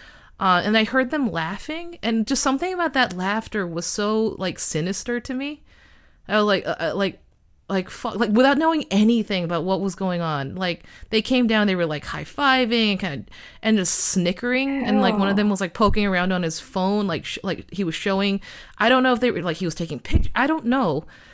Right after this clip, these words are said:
Speaker 1: Um, so I, and, like, and all I know about that is, you know, I tried to check in on her. She never, like, responded to my email or anything. I didn't know her. Um, and, like, a year later, like, someone had mentioned that she had dropped out of school.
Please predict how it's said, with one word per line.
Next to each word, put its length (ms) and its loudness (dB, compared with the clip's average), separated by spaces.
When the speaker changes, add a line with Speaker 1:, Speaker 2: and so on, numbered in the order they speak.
Speaker 1:
Um, 760 2
so 300 2
I, 120 2
and, 320 2
like, 440 0
and 420 4
all 220 2
I 120 4
know 200 2
about 240 2
that 280 0
is, 240 -2
you 80 0
know, 80 2
I 60 0
tried 220 -2
to 80 0
check 320 -4
in 160 2
on 200 2
her. 380 0
She 160 -4
never, 260 0
like, 160 -2
responded 460 -4
to 80 -8
my 160 -4
email 480 -2
or 40 0
anything. 300 -4
I 100 2
didn't 220 2
know 200 2
her. 260 -6
Um, 480 4
and, 560 0
like, 460 -2
a 80 0
year 300 2
later, 540 2
like, 400 -6
someone 400 0
had 260 -4
mentioned 460 -2
that 180 -4
she 200 -6
had 120 -4
dropped 280 -6
out 100 -4
of 60 -6
school. 320 -10